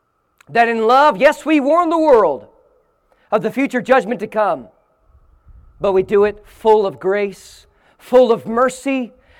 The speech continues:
and full of meekness. Love is what our world needs.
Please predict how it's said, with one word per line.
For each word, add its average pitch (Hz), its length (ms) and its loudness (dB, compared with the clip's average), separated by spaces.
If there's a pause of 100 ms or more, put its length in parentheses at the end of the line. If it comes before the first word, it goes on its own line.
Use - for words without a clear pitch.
(120)
and 220 180 -4
full 311 720 0
of 277 420 4 (460)
meekness. - 680 -20 (1080)
Love 208 520 2 (1160)
is 139 120 -20
what 208 120 0
our 202 120 4
world 190 220 -4
needs. 160 440 -14